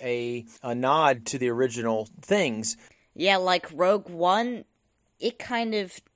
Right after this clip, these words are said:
Speaker 2: like, it introduced new things and stuff, kind of, but it's still, it was very loosely kind of based. It didn't have any, like, important, important characters that take place in it. That's why I,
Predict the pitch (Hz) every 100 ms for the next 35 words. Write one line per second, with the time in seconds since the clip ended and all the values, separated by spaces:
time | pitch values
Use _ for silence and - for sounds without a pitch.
0 | _ _ - 160 160 - - - 226 -
1 | 190 190 151 175 185 170 170 165 - 131
2 | 156 156 202 - - 220 220 - - _
3 | _ - 165 196 214 226 220 - - 185
4 | 190 - - 214 208 208 185 - - 202
5 | 208 196 - 226 214 180 156 156 151 -
6 | 143 135 127 - _ _ _ _ - 139
7 | 139 131 123 - _ - 110 135 117 -
8 | 147 156 185 196 185 170 165 156 143 135
9 | 123 - 135 - 147 143 131 110 - 123
10 | 113 127 123 110 - 123 117 - 107 104
11 | 101 - _ _ _ 117 123 - 131 -
12 | 131 123 - 95 82 104 190 - - 190
13 | 185 180 165 _ _ _ _ _ _ -
14 | 156 185 190 190